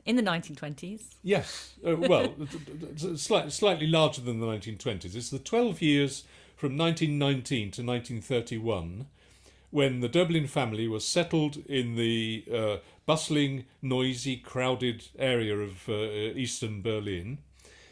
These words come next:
Speaker 2: Um, and it was really his most productive decade. Incredibly active, both in terms of, uh, the literary output,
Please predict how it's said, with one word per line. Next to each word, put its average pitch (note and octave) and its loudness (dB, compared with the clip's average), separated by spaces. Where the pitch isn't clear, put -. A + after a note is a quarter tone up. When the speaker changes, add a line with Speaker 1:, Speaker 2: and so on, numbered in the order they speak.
Speaker 2:
Um, C#3 2
and D#3+ 2
it D3+ 0
was D#3+ 2
really G#3+ 4
his C#3 0
most D3+ 2
productive D3 -2
decade. F#2 -4
Incredibly F3+ 0
active, C#3 -4
both B2+ 0
in B2+ -4
terms A#2 -2
of, G2+ -8
uh, A2+ 0
the A2 -2
literary C3+ 0
output, D#3 -4